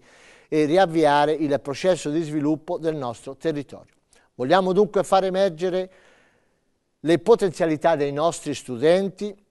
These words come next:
aiutarli nel settore dell'autoimprenditorialità assieme alle imprese e agli enti del territorio per la creazione ad esempio di spin-off universitari.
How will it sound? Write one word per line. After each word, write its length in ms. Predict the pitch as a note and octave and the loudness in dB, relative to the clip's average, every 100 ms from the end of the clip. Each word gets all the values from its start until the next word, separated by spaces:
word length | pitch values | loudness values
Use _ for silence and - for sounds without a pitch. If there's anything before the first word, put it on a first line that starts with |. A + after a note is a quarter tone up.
| _ _ _ - | _ _ _ 0
aiutarli 720 | F3+ E3+ D3+ D3+ D#3 E3+ F3 F#3+ | 2 2 4 6 6 4 -2 -6
nel 180 | D#3+ D3+ | -6 -6
settore 400 | D3+ B2 F3 D3+ | -6 -4 -2 0
dell'autoimprenditorialità 2000 | C#3 C#3 D#3 F#3 G3+ G3 - G3+ G#3 - D#3+ C3+ A#2+ A#2+ A#2 G#2+ - D3+ - - | -2 0 2 2 2 -4 -6 -4 -4 -4 -6 -6 -8 -6 -6 -4 0 0 0 -6
assieme 640 | C3 - F#3+ G#3 G#3 - | -10 -4 2 2 2 -4
alle 180 | C#3+ C3+ | -6 -6
imprese 600 | B2 - E3 F3 F#3 - | -6 -2 0 -2 -6 -10
e 140 | C#3+ | -6
agli 260 | C3 B2+ B2+ | -4 -4 -2
enti 400 | E3+ F#3 - F#3+ | -2 -2 -8 -14
del 320 | C#3+ D#3 D#3+ | -6 -4 -2
territorio 680 | D3 G3 F#3 - C3 A#2 A#2 | 0 0 0 0 0 0 -6
per 160 | - D3 | -4 0
la 120 | D3+ | 0
creazione 480 | D3+ C#3 - G3+ E3+ | 0 -6 -4 -4 -4
ad 80 | B2 | -6
esempio 480 | A#2 D#3 D#3 D3+ | -6 -6 -6 -10
di 100 | C3 | -12
spin-off 520 | B2 - C3 D3 D3 A#2 | -12 -14 -4 -2 -2 -6
universitari. 840 | A2 G#2 G2 - A2+ E3 C3+ | -12 -12 -14 -10 2 2 2